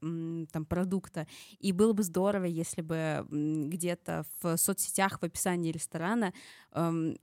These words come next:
э, была такая пометка, абзац про, про то, что вот мы, э, так как мы семейное кафе,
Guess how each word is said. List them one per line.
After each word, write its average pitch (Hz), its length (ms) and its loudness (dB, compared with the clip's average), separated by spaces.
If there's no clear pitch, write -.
э, 110 180 -4
была 180 420 4
такая 175 300 0
пометка, 180 720 0
абзац 170 600 0
про, 170 200 -2
про 180 240 -2
то, 202 200 0
что - 180 -4
вот 165 520 -2
мы, 196 400 0
э, 165 300 0
так 180 160 0
как - 160 -8
мы 185 120 2
семейное 165 420 -2
кафе, 226 440 -4